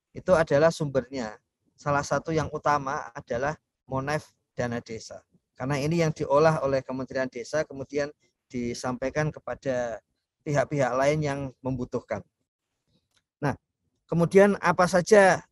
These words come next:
deadline-nya? Yang pertama kita lihat, jangan sampai belum bisa masuk ke Monef Dana Desa. Perlu disampaikan bahwa daily report pendamping desa itu punya hubungan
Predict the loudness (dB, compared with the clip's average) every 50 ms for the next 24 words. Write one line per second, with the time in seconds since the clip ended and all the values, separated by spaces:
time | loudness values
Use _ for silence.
0 | _ _ _ _ _ _ _ _ _ 0 0 0 2 2 2 2 4 2 0 -2
1 | -2 -6 -10 _ _ _ _ _ _ _ _ _ _ _ _ _ _ _ _ -6
2 | -4 -2 -2 0 0 2 2 2 2 2 2 0 2 2 4 4 6 6 6 4
3 | 2 0 _ _ _ _ _ _ _ _ _ 0 0 2 2 2 2 2 0 0
4 | 2 2 0 2 2 2 2 2 2 0 -2 0 0 0 2 2 2 0 0 0
5 | 0 0 0 0 _ 2 4 4 4 4 2 2 2 2 2 2 0 -2 -2 0
6 | 0 0 0 0 -4 -6 -6 -8 -10 -10 -12 -14 -14 _ _ _ _ _ _ _
7 | _ _ _ -2 2 2 2 2 4 4 4 4 4 2 2 2 2 2 2 2
8 | 2 2 4 4 6 6 6 6 6 4 2 0 _ _ _ _ _ _ _ 4
9 | 6 6 8 8 6 6 6 6 4 4 6 6 6 6 4 _ _ _ _ _
10 | _ _ _ _ _ 0 2 4 4 4 2 2 -2 -2 0 0 0 0 0 -4
11 | -4 -2 -2 -2 -2 -6 _ _ _ _ _ _ _ _ -8 -4 2 2 2 2
12 | 2 2 2 4 4 4 4 4 2 2 -2 -4 -2 0 2 4 4 4 2 0